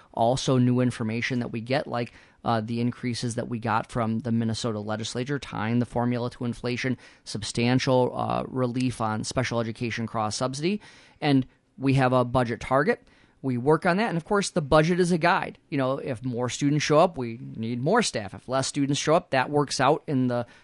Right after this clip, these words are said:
future as we've had through our priority-based budget reduction process. And then we do a revised budget,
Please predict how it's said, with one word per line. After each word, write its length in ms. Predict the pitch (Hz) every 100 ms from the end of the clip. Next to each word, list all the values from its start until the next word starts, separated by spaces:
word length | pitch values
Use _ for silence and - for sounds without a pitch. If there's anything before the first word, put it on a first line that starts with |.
| _
future 300 | - 147 196
as 120 | 160
we've 140 | 131 117
had 260 | 123 123
through 200 | 127 135
our 100 | 127
priority-based 800 | 127 - 120 123 123 127 131 -
budget 260 | 131 131 139
reduction 400 | 156 220 - 127
process. 500 | 117 107 - - - - - _
And 120 | 190 214
then 60 |
we 140 | 226 175
do 180 | 190
a 80 | 185
revised 640 | 170 165 151 170 214 131
budget, 360 | 117 113 120